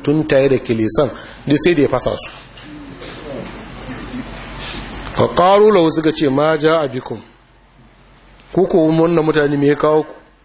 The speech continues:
Fa qala, sai ce, "Allahumma bta'athana, Allah ne ya aiko mu. Linakhruja man sha'a min ibadatil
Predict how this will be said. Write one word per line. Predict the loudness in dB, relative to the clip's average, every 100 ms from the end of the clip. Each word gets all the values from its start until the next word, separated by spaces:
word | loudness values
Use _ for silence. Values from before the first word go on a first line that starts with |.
| _ -20 -20 _ _ _ -20 -20 -20 -20 -20 -10
Fa | -10
qala, | -2 0 2
sai | 2 0
ce, | 0 0
"Allahumma | 0 0 2 2 2 0 0 -2 0 0
bta'athana, | -2 -12 -10 -4 -4 -2 -6 -6 -10 -12 0
Allah | 2 4 4
ne | 2 0
ya | 0
aiko | -2 -2 0
mu. | 0 0 -4 -16 -20 -20 -18 -18 -18 -18 -18 -18 -18 -18 -16 -14 -4
Linakhruja | 2 2 2 2 2 2 2
man | 2 2
sha'a | 2 2 2 0 0 -2
min | 2 2 0 -4
ibadatil | -2 2 2 0 -2 -2